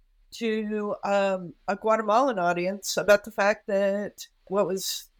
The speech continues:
then the I N S, no, I guess it was Homeland Security and, uh, ice by then, had just done a raid in New Bedford where they had picked up a lot of people who were Guatemalan and they were, um,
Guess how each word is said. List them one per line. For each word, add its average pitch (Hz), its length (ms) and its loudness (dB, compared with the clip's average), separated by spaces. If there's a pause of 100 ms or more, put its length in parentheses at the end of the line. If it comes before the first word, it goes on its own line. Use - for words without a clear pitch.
(100)
then 220 200 2
the 202 140 -2
I 185 140 2
N 170 120 0
S, 165 380 0
no, 202 180 4
I 175 160 2
guess 190 220 -4
it 180 60 -2
was - 340 -10
Homeland 185 420 0
Security 165 640 -2
and, 165 500 -2 (220)
uh, 185 180 0 (300)
ice 180 400 0
by 170 180 0
then, 160 300 0 (340)
had 214 160 -2
just 226 460 2
done 226 180 2
a 254 80 2
raid 202 640 -2 (120)
in 233 160 -2
New 247 140 -2
Bedford 175 760 -2 (440)
where 190 180 0
they 190 180 0
had 190 260 -2
picked 226 280 0
up - 120 0
a 190 40 -4
lot 190 260 2
of 190 380 -2 (120)
people 208 320 -2
who 185 120 -2
were 175 120 2
Guatemalan 202 760 2 (100)
and 175 180 2
they 170 160 0
were, 165 540 -2
um, 160 360 0